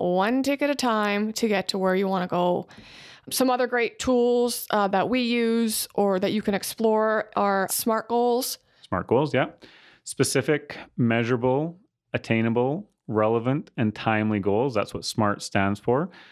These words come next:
Speaker 2: Go look it up on the internet. It's everywhere. But those, that's a fantastic way to, uh, to really outline your goals and ge-, and get them successful.
Speaker 1: Yeah, writing down your goals is, is a great way to just put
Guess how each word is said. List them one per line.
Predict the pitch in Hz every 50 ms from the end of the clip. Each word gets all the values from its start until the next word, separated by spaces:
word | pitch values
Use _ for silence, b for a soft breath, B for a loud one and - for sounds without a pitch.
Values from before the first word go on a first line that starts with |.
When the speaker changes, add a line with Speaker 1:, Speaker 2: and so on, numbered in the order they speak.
| B B
Speaker 2:
Go | - 110 107
look | 113 110 - 123
it | 110
up | 107 - 113
on | 104 101
the | 101 98
internet. | 107 107 110 - 135 135 147 156 151 -
It's | 101 98 92 - -
everywhere. | 98 95 98 104 101 110 117 131 175 240 - _ _ _ _ _ _ _ -
But | - 104 98 87
those, | 104 104 101 98 104 -
that's | - 110 101 -
a | 101
fantastic | - 107 104 98 - 110 107 104 - - 113 -
way | 104 101 101 101 101
to, | 101 - 113 104 98 98 95
uh, | 92 92 90 90 90 90 - 156 -
to | - 113 98 90
really | 85 95 101 101 98 98 95 92 92 - - _ _ _ _ _ _ _ -
outline | 117 110 - 143 117 104 104 101 98
your | 95
goals | 90 95 90 95 110 127 127
and | 113 98 92 85
ge-, | - 101 -
and | - 113 98 95
get | 90 95 92 -
them | - 95 95 92
successful. | - - - - 95 92 - - 127 156 202 - _ _ _ _ _ _ _ -
Speaker 1:
Yeah, | 233 233 240 226 214 202
writing | 196 233 269 - 359
down | 359 349 330 311
your | 285
goals | 226 214 214 214 214 220 214 214 202 196 -
is, | 214 208 202 214
is | - 196 190 208
a | 190
great | - 214 220 214 -
way | - 202 208 202 202 202 196 196 -
to | - 208
just | 214 208 - - _ _ _ _ _ - -
put | - 262 -